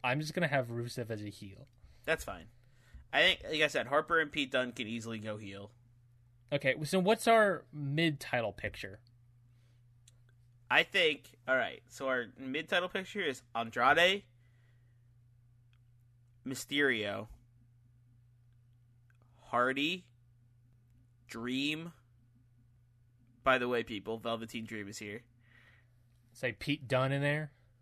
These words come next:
Speaker 2: Pete Dunne's in there.
Speaker 1: I think Harper and Cruz could both be in there.
Speaker 2: Yeah, I agree with that.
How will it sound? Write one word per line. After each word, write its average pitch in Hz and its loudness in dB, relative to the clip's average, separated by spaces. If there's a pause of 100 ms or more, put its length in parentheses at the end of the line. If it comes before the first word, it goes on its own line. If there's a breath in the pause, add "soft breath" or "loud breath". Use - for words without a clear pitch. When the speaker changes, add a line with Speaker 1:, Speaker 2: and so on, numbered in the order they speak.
(200)
Speaker 2:
Pete 151 -4
Dunne's 123 0
in 127 -2
there. 113 -4 (760)
Speaker 1:
I 113 -8
think 131 -8
Harper 147 0
and 123 -2
Cruz 120 -4
could 117 -8
both 117 -4
be 117 -8
in 120 -6
there. 120 -4 (880 soft breath)
Speaker 2:
Yeah, 277 2 (160)
I 156 8
agree 135 4
with 110 -12
that. 120 -6